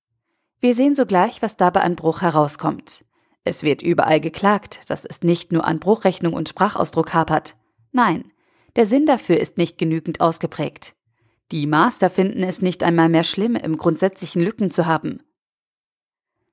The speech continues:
Der Sinn. Die Kinder müssen tief geprägt werden, dass sie eben Bruchrechnung und Sprachgefühl für erstrebenswerte Ziele halten, sowie gutes Autofahren beim Führerschein.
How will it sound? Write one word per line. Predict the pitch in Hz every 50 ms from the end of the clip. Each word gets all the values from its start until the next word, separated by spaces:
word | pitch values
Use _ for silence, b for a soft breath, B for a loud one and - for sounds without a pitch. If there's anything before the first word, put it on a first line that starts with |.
| _ _ _ -
Der | - 226 220
Sinn. | 214 240 262 214 165 120 - _ _ _ _ _ _ _ _ _ -
Die | 254 240
Kinder | 226 - 294 302 311 302 240
müssen | 196 175 - - 165 160
tief | 151 - 220 240 226 -
geprägt | - 175 - - - 180 180 - - -
werden, | - 175 175 180 - 202 202 208
dass | 202 208 196 - -
sie | 202 -
eben | - 196 196 196 185
Bruchrechnung | - 175 175 175 - - 190 185 - 202 196 196
und | - 208 220
Sprachgefühl | - - - 175 175 190 - - 196 - - 214 214
für | 208 - 220
erstrebenswerte | - 185 170 - - 202 196 196 196 - - 185 180 185 202 185
Ziele | - - 254 247 202 180
halten, | 180 156 143 147 - 156 156 - - b b b b b b b
sowie | b - - 151 151 143
gutes | - 160 170 165 175 147 -
Autofahren | - 175 196 - 185 - - 180 170 170 170 165
beim | 160 160 156
Führerschein. | 160 - 226 233 - 160 - - 160 151 - -